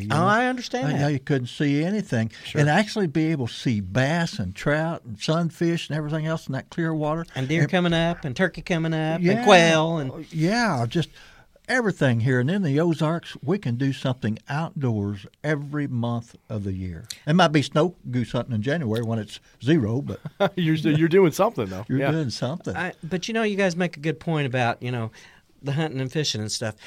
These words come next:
Speaker 2: But I'm gonna tell you right now, there are lots of opportunities for those people who don't hunt and fish. I mean, the,
Speaker 1: Absolutely.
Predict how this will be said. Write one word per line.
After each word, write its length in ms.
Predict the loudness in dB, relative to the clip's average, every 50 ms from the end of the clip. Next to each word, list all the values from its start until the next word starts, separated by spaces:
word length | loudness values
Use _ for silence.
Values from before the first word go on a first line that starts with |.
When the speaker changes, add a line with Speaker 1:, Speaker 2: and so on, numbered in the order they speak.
| -18 -12
Speaker 2:
But 120 | -8 -4 -2
I'm 340 | 0 0 0 -2 -2 -4 -6
gonna 220 | -4 -2 -2 -2
tell 200 | -2 -4 -4 -2
you 80 | -2 -2
right 120 | -2 -4
now, 180 | -4 -4 -4 -4
there 320 | -4 -2 -2 -2 -2 -2
are 340 | 0 0 0 2 0 -2 -4 -8 _ -12
lots 320 | -6 -2 -2 -2 -2 -2
of 100 | -4 -2
opportunities 800 | -2 -2 -2 -4 -6 -12 -8 -6 -6 -4 -6 -6 -6 -6 -8 -8 -10 -14 -20 -20 _
for 120 | -8 -4 0
those 200 | 2 2 2 2
people 300 | 0 -2 -2 0 0 0
who 140 | 0 0 -2 -4 -12 _ _ -4
don't 400 | -2 0 2 2 0 0 -2 -6 -18 _ _ -20 _ _
hunt 140 | -10 -10 -8 -10
and 120 | -12 -10
fish. 280 | -8 -6 -6 -6 -8 -10 -16 -20 -20 -20 _ -6
I 200 | -2 2 4 4
mean, 260 | 4 6 6 6 6 6
the, 60 | 6
Speaker 1:
Absolutely. 380 | 4 4 4 2 2 0 -2